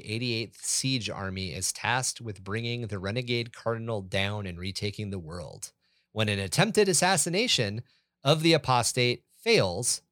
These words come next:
by the Officio Assassinorum, the Administratum Adepts determine the War of Attrition will last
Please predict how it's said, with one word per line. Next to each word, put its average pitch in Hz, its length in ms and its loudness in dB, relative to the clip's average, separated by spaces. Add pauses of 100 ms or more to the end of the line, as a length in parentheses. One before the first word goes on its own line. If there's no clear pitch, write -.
(160)
by 107 180 4
the 104 140 0
Officio 135 840 2 (100)
Assassinorum, 110 760 0 (220)
the 110 200 -2
Administratum 147 640 4
Adepts 123 460 2
determine 175 540 0
the 143 100 4
War 139 260 4
of 165 120 0
Attrition 147 500 0
will 127 160 0
last 110 460 0